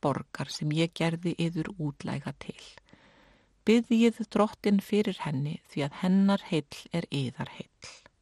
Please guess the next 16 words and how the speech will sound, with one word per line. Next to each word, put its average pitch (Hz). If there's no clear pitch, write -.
Með 170
öðrum 233
orðum 165
eigum 165
við 190
að 175
vera 180
gerendur, -
ekki 202
aðeins 180
þiggjendur 147
í 143
því 147
samfélagi 139
sem 143
við 147